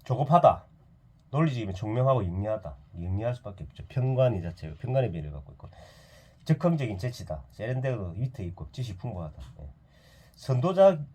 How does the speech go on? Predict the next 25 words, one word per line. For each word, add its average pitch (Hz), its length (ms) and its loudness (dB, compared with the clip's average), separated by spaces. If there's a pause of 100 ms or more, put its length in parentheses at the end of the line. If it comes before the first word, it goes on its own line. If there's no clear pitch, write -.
역할을 143 380 0
맡을 101 320 -4
기회가 92 260 -8
주어진다. 71 440 -14 (460)
그죠? 78 180 -14 (220)
유행 92 260 -4
사상. 80 320 -10 (340)
예. 76 80 -12 (840)
그다음에 98 560 -6
체격에 170 560 2
가-, 104 140 -10
상관없이 104 500 -4
업무시가 123 480 -6
좋다. 73 400 -14 (640)
배짱이 127 380 2
두둑하다. 85 500 -6 (220)
예. - 40 -12 (1700)
또 123 100 -6
이것도 123 260 -4
고지식한 160 480 6
면이 117 240 2
있단 104 240 0
말이에요. 76 160 -4
편관이면. 71 880 -6 (380)
예. 67 120 -10